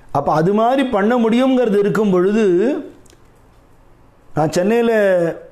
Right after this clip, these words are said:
railway ஸ்டேஷன்ல நிறைய பார்த்திருக்கேன். இந்த மாதிரி கண் பார்வை இல்லாதவா, அவ பிச்சை எடுக்கிறது இல்ல, அவ உழைச்சு பிழைக்கிறா. உழைக்கிற தெம்பு இருக்கிறவன் சோம்பேறியா இருந்து அநியாயம் பண்றவாளை எத்தனை பேர் பார்க்கிறோம்.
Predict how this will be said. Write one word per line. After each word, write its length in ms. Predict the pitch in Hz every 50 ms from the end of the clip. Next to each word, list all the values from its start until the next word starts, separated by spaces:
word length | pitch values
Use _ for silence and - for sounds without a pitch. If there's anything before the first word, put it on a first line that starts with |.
| - - -
railway 360 | 147 175 196 208 220 - -
ஸ்டேஷன்ல 200 | 190 175 139 190
நிறைய 380 | 214 202 185 170 180 214 247
பார்த்திருக்கேன். 300 | 202 185 180 165 - 175
இந்த 240 | 156 135 147 131 - - - - - - - - - - -
மாதிரி 200 | 151 180 185 -
கண் 180 | 160 170 190
பார்வை 320 | 185 214 208 202 196 185 185
இல்லாதவா, 560 | 180 180 175 170 175 185 185 175 160 175 185 - - - - - - - - - - - -
அவ 280 | - 165 180 196 196 196
பிச்சை 480 | 196 170 - - 226 180 - 277 339 269
எடுக்கிறது 280 | 202 180 233 214 185
இல்ல, 240 | 202 160 - - - - - - - - - _ _ - - - -
அவ 280 | - 175 185 185 185 208
உழைச்சு 60 | 247
பிழைக்கிறா. 640 | 262 196 269 269 262 233 233 214 196 226 202 151 - - - - - - - - - - - - - - - _ - - _ _ _ _ _ - - -
உழைக்கிற 540 | 143 175 214 233 220 - 233 254 240 233 -
தெம்பு 280 | 214 220 240 254 277
இருக்கிறவன் 580 | 262 196 175 233 226 208 196 196 202 240 254 - -
சோம்பேறியா 480 | 202 226 233 226 233 233 220 226 220 208
இருந்து 240 | 202 202 208 226
அநியாயம் 380 | 220 202 214 226 233 226 220 208
பண்றவாளை 300 | 208 196 196 196 196 190
எத்தனை 280 | 185 160 180 196 202 190
பேர் 160 | 190 180 160
பார்க்கிறோம். 420 | 160 175 160 - 160 151 135 -